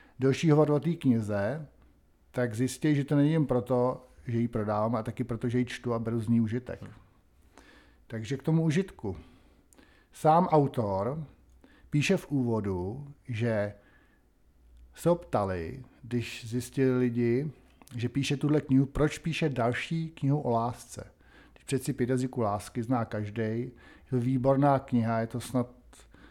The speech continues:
Speaker 1: jedna z nejlepších knih, která byla o lásce tímto způsobem napsaná. A proč teda další knihu, jestli to není nějaký další rozmělňování toho tématu.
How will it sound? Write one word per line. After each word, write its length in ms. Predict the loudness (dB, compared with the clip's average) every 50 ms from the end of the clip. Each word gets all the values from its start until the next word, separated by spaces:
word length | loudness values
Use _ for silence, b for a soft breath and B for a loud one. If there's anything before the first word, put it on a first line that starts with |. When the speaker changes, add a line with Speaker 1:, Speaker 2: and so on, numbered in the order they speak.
| B B B 2
Speaker 1:
jedna 160 | 2 4 4
z 60 | 6
nejlepších 440 | 4 4 4 2 0 -2 -4 -2 2
knih, 180 | 0 0 0
která 240 | 0 -4 -4 -2 -2
byla 240 | 0 0 0 0 0
o 80 | 0 0
lásce 540 | 0 0 0 -2 -4 -2 -2 -2 -2 -4 -10 -16 -16 -12
tímto 240 | -10 -6 -6 -6
způsobem 400 | -6 -6 -6 -6 -2 0 2 2
napsaná. 640 | 2 2 0 -6 -8 -6 -6 -4 -6 -6 -8 -10 -12 -16 _ -20 -20 -20 _ B B B B B B B B B B B B B B B
A 60 | -12 -4
proč 200 | -2 -2 0 4
teda 160 | 4 4 6
další 440 | 6 4 2 2 2 0 -4 -6 -2
knihu, 240 | 0 2 2 2
jestli 200 | 2 0 -2 0 2
to 40 | 4
není 140 | 6 6
nějaký 400 | 6 4 2 0 0 2 2 2
další 420 | 2 4 2 2 2 0 -4 -4 -2 -2 -2 -2 -4 -8 -8
rozmělňování 880 | -6 -4 0 2 4 4 4 4 4 4 4 4 4 4 6 6 6 4
toho 200 | 4 2 0 0
tématu. 560 | 0 0 2 4 2 2 2 0 -6 -8